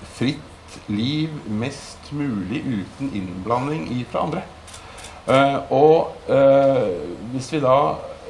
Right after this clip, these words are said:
tenker oss at du bor i en kommune, for det er ganske mange kommuner hvor du er nødt til å bruke kommunen som, eh, din B P A-leverandør. Så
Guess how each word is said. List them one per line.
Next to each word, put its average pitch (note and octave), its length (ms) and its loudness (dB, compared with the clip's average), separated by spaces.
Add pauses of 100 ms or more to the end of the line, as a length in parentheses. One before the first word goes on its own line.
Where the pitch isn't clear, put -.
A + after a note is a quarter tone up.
(200)
tenker B2 400 -2
oss D3+ 160 0
at B2+ 160 -2
du D3+ 140 -2 (240)
bor B2 340 -2
i D3+ 80 2
en D3+ 80 0
kommune, D3+ 440 -4
for - 100 0
det D3 80 0
er - 20 4
ganske C3+ 260 -4
mange C3 600 -4
kommuner D3+ 480 -4
hvor B2+ 160 -4
du C3+ 80 0
er C#3 140 -2
nødt - 260 -10
til C3+ 160 -4
å C3+ 80 -4
bruke C3 640 -8
kommunen C#3+ 520 -4 (360)
som, C#3 540 0 (100)
eh, B2+ 400 2
din B2+ 240 -2
B A#2 160 0
P C#3+ 80 -4
A-leverandør. A2 640 2 (720)
Så E3+ 360 4